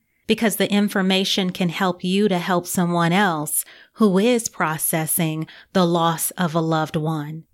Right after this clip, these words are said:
and wondering how they can take care of themselves, how they can feel better, even though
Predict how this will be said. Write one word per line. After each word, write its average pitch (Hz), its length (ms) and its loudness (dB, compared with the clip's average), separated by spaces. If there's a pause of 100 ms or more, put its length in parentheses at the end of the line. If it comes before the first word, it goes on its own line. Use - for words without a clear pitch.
(100)
and 185 240 4
wondering 180 1000 2 (340)
how 240 400 0
they 185 160 2
can 180 240 -2
take 165 320 -2
care 165 300 -2
of 160 140 -4
themselves, 165 760 -2
how 254 480 0
they 202 180 0
can 180 240 -2
feel 165 360 -2
better, 160 560 0 (480)
even 220 420 2
though 175 640 2